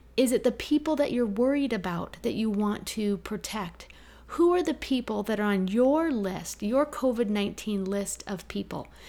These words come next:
And then you make another list for places.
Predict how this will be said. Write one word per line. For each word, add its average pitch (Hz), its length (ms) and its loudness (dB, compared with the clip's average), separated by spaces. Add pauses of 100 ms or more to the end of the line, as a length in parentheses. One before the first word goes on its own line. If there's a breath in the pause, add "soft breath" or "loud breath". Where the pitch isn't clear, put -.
(120 loud breath)
And 240 160 6
then 254 100 4
you 285 100 4
make 302 220 4
another 311 480 4
list 214 380 -2
for 247 240 0
places. 247 960 -2